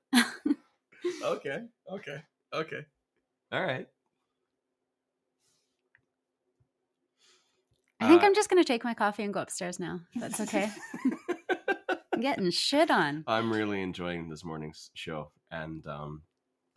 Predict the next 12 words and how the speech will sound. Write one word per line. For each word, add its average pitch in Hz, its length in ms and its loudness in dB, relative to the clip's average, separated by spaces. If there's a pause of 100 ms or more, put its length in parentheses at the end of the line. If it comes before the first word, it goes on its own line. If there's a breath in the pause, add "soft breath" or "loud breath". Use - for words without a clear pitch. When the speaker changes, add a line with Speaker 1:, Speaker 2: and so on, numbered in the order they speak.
(140)
Speaker 2:
I - 80 -16
think 87 180 -8
it - 60 -16
was - 120 -16
Patrick - 460 -12
a - 40 -18
minute 85 220 -12
ago 87 200 -14
said - 300 -16
that, - 300 -16
uh, - 180 -12 (260)
you - 60 -20